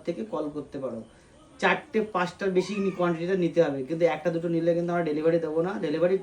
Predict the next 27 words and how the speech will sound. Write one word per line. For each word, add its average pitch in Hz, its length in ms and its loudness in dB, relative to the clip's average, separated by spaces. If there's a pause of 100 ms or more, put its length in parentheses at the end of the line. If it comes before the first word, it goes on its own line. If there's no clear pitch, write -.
দেবো 226 200 6
না 226 100 6
কেন? 180 160 2
দেবো, 170 320 6
ডেলিভারি 165 340 2
চার্জ 143 320 -4
কিন্তু 170 240 -8
বেশি 147 340 -4
পড়ে 131 120 -6
যাবে। 113 400 -14 (200)
একটা, 151 300 -6 (300)
একটা 170 240 -6
নিলে 185 200 4
একশো 190 360 -2
কুড়ি 185 140 0
টাকা 190 180 2
ডেলিভারি 190 340 4
চার্জ 196 200 -4
পড়বে, 208 340 -6 (380)
দুটো 151 180 -2
নিলেও 170 260 4 (180)
একশো - 220 -6
কুড়ি 151 160 -4
টাকা 147 160 -2
ডেলিভারি 143 340 -2
চার্জ 131 240 -4
পড়বে। 110 220 -12